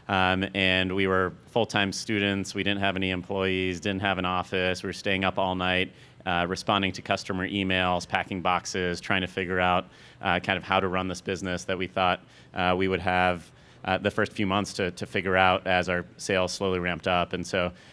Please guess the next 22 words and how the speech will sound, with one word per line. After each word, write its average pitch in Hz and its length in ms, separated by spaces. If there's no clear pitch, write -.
uh, 90 320
it - 20
was 101 320
incredibly 107 460
exhilarating. 95 720
It 92 40
was, 90 180
uh, 90 400
trying 110 300
to, 101 280
trying 113 200
to 98 240
make 104 140
sure 113 140
that 101 120
we 98 100
graduate 95 420
from 95 140
school, 95 500
um, 92 260
while 95 120
also 92 340